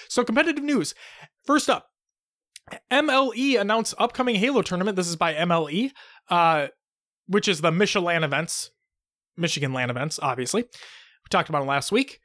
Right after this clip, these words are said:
So this is a tweet, and I quote, "Michigan versus Chicago. It's a Halo three four v four in Rosemont, Illinois, August twenty-third to the twenty-first, uh, twenty-third to the twenty-fifth." Not twenty-first, because twenty-first is not a date.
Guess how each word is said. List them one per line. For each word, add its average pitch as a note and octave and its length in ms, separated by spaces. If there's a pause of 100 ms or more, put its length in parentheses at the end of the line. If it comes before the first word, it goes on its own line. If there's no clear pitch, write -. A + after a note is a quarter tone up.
(520)
So - 160
this D4 120
is A#3 160
a F#3+ 100
tweet, C4 600
and G3+ 140
I F#3 80
quote, - 400
"Michigan D4 480
versus A#3+ 400
Chicago. F3+ 640
It's B2 100
a C#3+ 60
Halo A#3 260
three A#3+ 160
four G#3 240
v A#3+ 80
four A#3+ 320
in D3+ 140
Rosemont, G#3 560
Illinois, F#3 560
August G3+ 400
twenty-third A3+ 500
to G3 60
the E3 80
twenty-first, G3+ 540 (180)
uh, F#3 1120
twenty-third B3 560
to A3 80
the F#3+ 80
twenty-fifth." - 800 (720)
Not C#4+ 200
twenty-first, F#3 720 (300)
because G#3+ 200
twenty-first D4 720 (240)
is A3 140
not E3+ 180
a G#3 60
date. F3 680